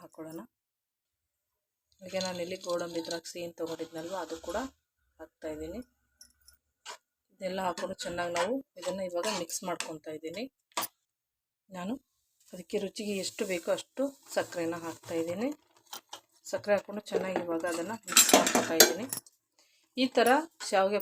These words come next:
ಪಾಯಸ ಮಾಡೋದ್ರಿಂದ ತಣ್ಣಗಾದ್ಮೇಲೆ ಕೂಡ ಇದು ಗಟ್ಟಿ ಬರಲ್ಲ. ತುಂಬ ಈ ಥರನೇ ಇವಾಗ ಹೇಗಿದೆ ಇದೇ ಥರ ತೆಳುವಾಗೇ ಇರುತ್ತೆ, ಟೇಸ್ಟ್ ಕೂಡ ಸೂಪರಾಗಿರುತ್ತೆ. ತುಂಬ, ತುಂಬ ಕಮ್ಮಿ ಟೈಮಲ್ಲಿ ಸುಲಭವಾಗಿ ಶಾವಿಗೆ ಪಾಯಸನ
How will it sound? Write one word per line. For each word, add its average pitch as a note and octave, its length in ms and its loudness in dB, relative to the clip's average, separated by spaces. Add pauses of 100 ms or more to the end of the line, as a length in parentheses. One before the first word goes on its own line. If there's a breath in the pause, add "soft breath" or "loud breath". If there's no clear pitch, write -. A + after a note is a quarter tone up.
ಪಾಯಸ F#3 200 0 (140)
ಮಾಡೋದ್ರಿಂದ F3 520 0 (640)
ತಣ್ಣಗಾದ್ಮೇಲೆ G#3 840 6
ಕೂಡ F#3 100 -2 (100)
ಇದು G3+ 100 -2 (140)
ಗಟ್ಟಿ E3+ 240 0 (100)
ಬರಲ್ಲ. D#3+ 280 2 (600)
ತುಂಬ F#3 220 -4 (520)
ಈ G3 120 -2
ಥರನೇ F#3 260 0 (100)
ಇವಾಗ F3+ 180 0 (100)
ಹೇಗಿದೆ F3+ 300 -2 (200)
ಇದೇ F3 240 -6
ಥರ F3 80 -2 (160)
ತೆಳುವಾಗೇ F#3 520 -2
ಇರುತ್ತೆ, C4+ 260 4 (300)
ಟೇಸ್ಟ್ F#3+ 320 0
ಕೂಡ G#3 100 -2 (260)
ಸೂಪರಾಗಿರುತ್ತೆ. E3+ 680 2 (100)
ತುಂಬ, G#3 160 2 (240)
ತುಂಬ G3 180 4 (100)
ಕಮ್ಮಿ G3+ 260 0 (100)
ಟೈಮಲ್ಲಿ G3 380 4 (720 loud breath)
ಸುಲಭವಾಗಿ G#3+ 680 4 (360)
ಶಾವಿಗೆ F#3 360 -2
ಪಾಯಸನ F#3 320 -4